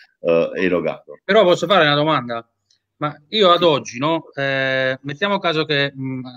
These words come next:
Speaker 2: accedessi a una, a, a un finanziamento di questo tipo, io lo farei perché io non so cosa succede nei prossimi sei, otto, quattro, cinque mesi, quindi lo farei per avere una liquidità, anche se non mi serve nell'immediato, da avere ferma lì sul conto corrente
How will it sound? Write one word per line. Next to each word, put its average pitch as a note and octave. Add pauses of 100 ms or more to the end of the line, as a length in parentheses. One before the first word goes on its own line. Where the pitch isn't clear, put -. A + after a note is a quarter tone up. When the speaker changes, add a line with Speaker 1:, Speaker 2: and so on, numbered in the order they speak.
Speaker 2:
accedessi D3
a C#3
una, B2+
a, B2+
a B2+
un B2
finanziamento C#3+
di C3+
questo C3
tipo, A2+ (300)
io A3+
lo A3+
farei F#3+
perché D#3
io G#3+
non D#3
so A3+
cosa F3
succede C#3
nei C3+
prossimi C#3
sei, D#3
otto, D3
quattro, C#3+
cinque C#3
mesi, A#2 (240)
quindi B3
lo A3+
farei F#3
per F3+
avere F3+
una D3+
liquidità, G#3
anche F#3+
se F3
non E3
mi D#3
serve G3
nell'immediato, D3+
da D#3
avere D#3
ferma B3
lì G#3+
sul F#3+
conto E3+
corrente C#3